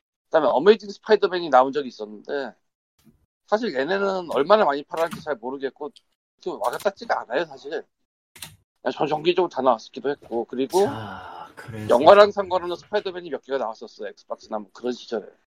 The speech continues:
Speaker 2: 음.
Speaker 1: 걔네는 뭐 그러려니 해.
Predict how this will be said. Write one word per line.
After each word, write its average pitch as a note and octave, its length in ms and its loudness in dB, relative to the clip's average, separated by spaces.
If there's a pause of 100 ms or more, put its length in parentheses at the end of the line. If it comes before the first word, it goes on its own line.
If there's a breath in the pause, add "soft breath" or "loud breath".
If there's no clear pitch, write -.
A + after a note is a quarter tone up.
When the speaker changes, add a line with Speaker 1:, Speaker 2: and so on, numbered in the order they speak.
(220)
Speaker 2:
음. F#2+ 480 -16 (560)
Speaker 1:
걔네는 F#3+ 400 4
뭐 - 80 -10
그러려니 D3 500 2
해. C3+ 240 -6